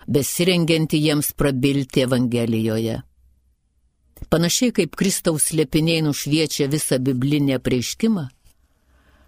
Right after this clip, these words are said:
taip ir žodžio liturgijoje Evangelija teikia šviesos suprasti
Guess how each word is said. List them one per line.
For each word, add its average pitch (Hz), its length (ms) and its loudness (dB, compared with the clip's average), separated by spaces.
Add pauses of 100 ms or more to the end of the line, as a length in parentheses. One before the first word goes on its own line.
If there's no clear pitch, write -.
taip 202 240 2
ir 196 80 4
žodžio 170 320 2
liturgijoje 156 880 2
Evangelija 143 640 2
teikia 143 400 2
šviesos 135 800 0
suprasti 135 800 -2